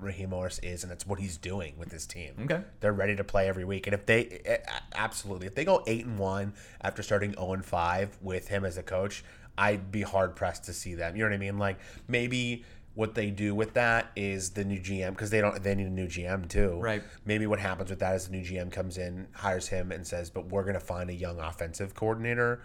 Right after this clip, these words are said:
Speaker 1: to work with this team." You know what I mean? Maybe
Speaker 2: Okay.
Speaker 1: that's the way they go with that, 'cause I do think they need some, uh, in there as well. Although their offense has been pretty good, it's just, uh, I love Raheem Morris, and I think it's past time that he got a second chance at a,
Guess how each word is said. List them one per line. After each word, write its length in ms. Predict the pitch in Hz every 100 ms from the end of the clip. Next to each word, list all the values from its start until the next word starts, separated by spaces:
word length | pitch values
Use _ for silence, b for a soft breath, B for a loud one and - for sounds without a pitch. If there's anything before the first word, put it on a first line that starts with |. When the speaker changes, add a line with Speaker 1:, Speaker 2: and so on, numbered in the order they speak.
| b b -
Speaker 1:
to 120 | 120
work 320 | 113 120 117
with 140 | 127 127
this 180 | 123 -
team." 320 | 123 123 123
You 60 |
know 60 | 113
what 60 | 107
I 40 |
mean? 200 | 104 107
Maybe 160 | 104 104
Speaker 2:
Okay. 80 |
Speaker 1:
that's 280 | 95 98 -
the 100 | 110
way 140 | 110 107
they 180 | 101
go 480 | 92 95 95 98 101 B B B B
with 160 | 95 -
that, 260 | 92 92
'cause 80 | 98
I 60 | 92
do 120 | 92
think 220 | 90 87
they 100 | 90
need 240 | 90 85
some, 420 | - 87 87 87 - - -
uh, 360 | 87 80 76 - b b b - -
in 180 | 95 90
there 220 | 87 85
as 140 | 85 90
well. 140 | 87
Although 180 | 92 101
their 160 | 98 90
offense 280 | 95 98
has 80 | -
been 140 | 101 92
pretty 200 | 92 85
good, 200 | 87 87
it's 180 | -
just, 420 | - 87 - - 82
uh, 220 | 71 71 b b b b b - - -
I 120 | 90 98
love 220 | 87 87
Raheem 280 | 90 92 90
Morris, 340 | 87 90 87
and 80 | 87
I 100 | 87 -
think 200 | - 82
it's 160 | 82 - -
past 340 | - 82 - -
time 240 | 87 87
that 160 | 85 95
he 120 | 87
got 220 | 85 87
a 60 | 85
second 340 | 92 90 87
chance 340 | 98 92 -
at 100 | 98
a, 200 | 95 95